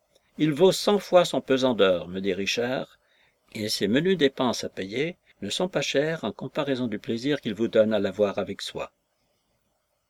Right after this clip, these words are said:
Tant de verve et d'entrain, tant de jeunesse et de fraîcheur dans l'âme, et d'une nature si désintéressée. » Je ne voyais pas trop la preuve du désintéressement de monsieur Skimpole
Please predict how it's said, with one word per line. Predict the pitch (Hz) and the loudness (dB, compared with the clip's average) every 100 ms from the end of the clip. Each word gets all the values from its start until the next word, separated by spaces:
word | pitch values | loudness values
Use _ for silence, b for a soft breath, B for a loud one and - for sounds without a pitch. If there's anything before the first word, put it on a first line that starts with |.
| _ - | _ 0
Tant | 196 | 4
de | 143 | 6
verve | 107 123 156 127 | 4 4 0 0
et | 101 | -2
d'entrain, | 101 110 - 151 147 - | -2 -6 -6 -6 -6 -6
tant | - 196 | 2 4
de | 143 | 4
jeunesse | 110 113 127 131 110 | 2 0 0 -2 -4
et | |
de | 92 | -8
fraîcheur | - 123 - 131 127 | -6 -4 4 6 6
dans | 92 98 | 4 2
l'âme, | 110 82 69 - b b b - | 2 0 -12 -20 b b b 0
et | 135 | 4
d'une | 143 143 | 4 4
nature | 143 - 175 160 | 0 0 0 0
si | - - 202 | -2 -2 0
désintéressée. » | 170 160 147 123 - - - - _ _ _ _ _ _ _ _ _ b b b b b b | 0 -2 -2 -2 -2 -6 -6 -12 _ _ _ _ _ _ _ _ _ b b b b b b
Je | - 107 | -8 -4
ne | 104 | 4
voyais | 120 123 | 6 6
pas | 113 117 | 2 0
trop | - | 4
la | 120 101 | 6 6
preuve | - 120 110 | 6 6 4
du | - 98 | 0 -2
désintéressement | 104 107 117 110 107 110 - 123 | 0 0 0 0 0 0 -2 -2
de | 117 | -2
monsieur | 95 - | -2 -4
Skimpole | - - 131 - 104 110 139 | -4 -4 -4 2 4 4 0